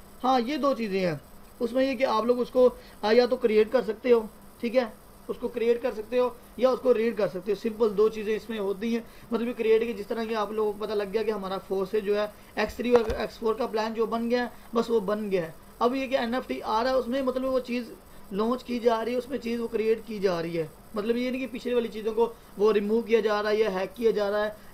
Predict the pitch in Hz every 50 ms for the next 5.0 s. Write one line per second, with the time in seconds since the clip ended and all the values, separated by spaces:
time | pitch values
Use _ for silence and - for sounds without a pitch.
0 | - 190 233 254 220 208 - - 220 214 220 196 175 196 202 208 180 196 208 190
1 | 202 190 190 185 190 214 220 208 202 226 247 247 240 233 226 240 247 226 226 214
2 | 233 247 226 254 220 233 240 226 220 233 247 262 247 - - - - - - -
3 | 226 214 240 247 247 226 247 - 247 190 - 247 226 254 233 240 240 247 240 -
4 | 233 233 220 - 233 202 214 220 233 254 254 240 220 214 220 226 240 247 240